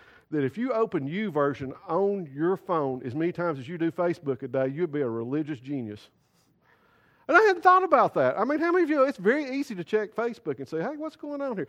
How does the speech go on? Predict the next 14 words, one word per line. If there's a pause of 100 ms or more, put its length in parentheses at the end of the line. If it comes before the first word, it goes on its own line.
(140)
What,
what's
the
Loves
doing
on
vacation
out
there
in
California?
Hey,
there's,
there,